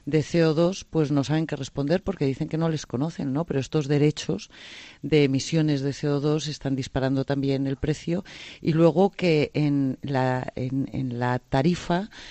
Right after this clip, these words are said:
de, de, de último recurso, que es realmente la que está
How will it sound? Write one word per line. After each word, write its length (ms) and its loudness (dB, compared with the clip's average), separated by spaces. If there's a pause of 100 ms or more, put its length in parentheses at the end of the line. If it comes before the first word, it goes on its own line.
(240)
de, 720 0
de, 600 -4
de 120 0
último 300 0
recurso, 440 -2
que 100 -2
es 60 0
realmente 420 0
la 120 0
que 100 -6
está 320 -2